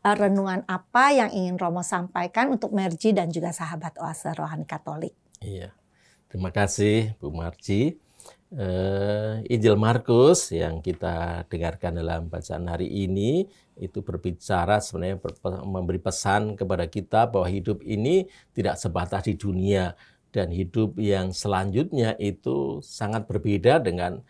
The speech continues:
Speaker 2: keadaan hidup di dunia ini, ya. Jadi kalau kita lihat konteksnya, jadi itu pe-,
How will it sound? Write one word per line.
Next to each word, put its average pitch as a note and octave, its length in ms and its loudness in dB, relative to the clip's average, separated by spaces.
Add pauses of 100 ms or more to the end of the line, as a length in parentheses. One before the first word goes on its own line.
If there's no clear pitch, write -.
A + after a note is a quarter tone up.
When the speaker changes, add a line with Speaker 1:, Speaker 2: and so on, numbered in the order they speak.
(300)
Speaker 2:
keadaan F2+ 540 0
hidup F2 260 -4
di F#2 100 -8
dunia F#2 360 -2 (100)
ini, F2 340 0 (120)
ya. D#2 180 -8 (680)
Jadi F2 320 -4 (800)
kalau F2+ 320 -6
kita - 260 -4
lihat E2+ 320 -4
konteksnya, F#2+ 1000 -2
jadi E2+ 260 -4
itu F2+ 300 -6
pe-, - 320 -12